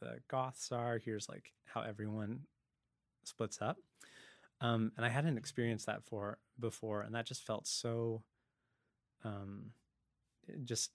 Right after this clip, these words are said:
strange that there was so much, um, distance from everyone. But, um, but also, um,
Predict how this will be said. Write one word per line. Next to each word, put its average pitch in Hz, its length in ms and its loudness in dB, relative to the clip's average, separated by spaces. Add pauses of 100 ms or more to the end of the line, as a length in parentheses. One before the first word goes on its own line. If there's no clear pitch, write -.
strange 104 720 -2
that 110 120 -2
there 110 100 0
was 107 140 -2
so 110 180 0
much, 107 380 -2
um, 98 440 -6 (340)
distance 131 360 -4
from 135 440 0
everyone. 156 440 -2 (1120)
But, 117 320 4 (1200)
um, 113 560 2 (880)
but 127 200 6
also, 110 680 2 (1300)
um, 110 580 -4